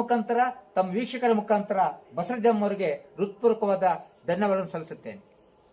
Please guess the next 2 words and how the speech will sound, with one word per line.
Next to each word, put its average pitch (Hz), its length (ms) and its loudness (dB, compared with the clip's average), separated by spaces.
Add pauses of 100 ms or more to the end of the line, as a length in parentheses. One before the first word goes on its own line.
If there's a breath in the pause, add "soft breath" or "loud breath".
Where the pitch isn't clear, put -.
(1600)
ಪ್ರಿಯ 202 180 6 (120)
ವೀಕ್ಷಕರೇ, 202 500 -2